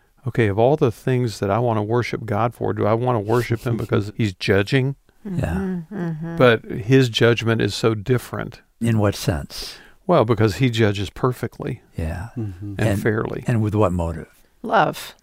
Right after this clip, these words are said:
Speaker 1: To
Speaker 4: And
Speaker 1: restore.
Speaker 4: mm-hmm.
Speaker 3: Yeah, exactly. To make things right.
Speaker 4: Mm-hmm.
Speaker 1: Yeah.
Speaker 3: Not just to condemn. Certain things will
Speaker 2: Mm-hmm.
Speaker 3: be condemned as a matter of making things right.
Speaker 1: Yeah.
Speaker 3: But yeah, but it's out of his, his love, his restoring.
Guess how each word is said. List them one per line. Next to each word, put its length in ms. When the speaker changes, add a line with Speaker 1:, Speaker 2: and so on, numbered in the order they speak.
Speaker 1:
To 80
Speaker 4:
And 80
Speaker 1:
restore. 460
Speaker 4:
mm-hmm. 260
Speaker 3:
Yeah, 260
exactly. 680
To 120
make 180
things 220
right. 340
Speaker 4:
Mm-hmm. 160
Speaker 1:
Yeah. 320
Speaker 3:
Not 200
just 220
to 80
condemn. 500
Certain 320
things 160
will 80
Speaker 2:
Mm-hmm. 60
Speaker 3:
be 60
condemned 540
as 160
a 60
matter 200
of 60
making 340
things 260
right. 420
Speaker 1:
Yeah. 280
Speaker 3:
But 140
yeah, 280
but 120
it's 160
out 120
of 100
his, 520
his 140
love, 340
his 160
restoring. 720